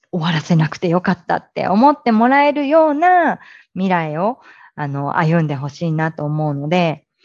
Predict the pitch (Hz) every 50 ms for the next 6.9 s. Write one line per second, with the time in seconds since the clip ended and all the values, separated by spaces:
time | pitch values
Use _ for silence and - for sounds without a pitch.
0 | _ - _ _ _ - 175 170 170 185 220 359 359 330 240 180 175 180 180 156
1 | 147 160 - - - 190 170 170 165 165 156 147 - - 165 160 165 160 160 156
2 | 156 151 _ _ _ _ _ - - 165 185 - - 214 196 160 160 147 135 139
3 | 143 143 143 175 165 160 143 135 - _ _ _ _ _ _ _ - 156 156 151
4 | 147 139 196 196 175 160 165 156 - _ - 160 160 165 160 156 - - 165 165
5 | 160 160 160 165 160 165 165 160 165 151 - - - 165 151 - - 165 160 -
6 | 170 165 170 170 165 165 170 170 156 147 - - - - 107 147 143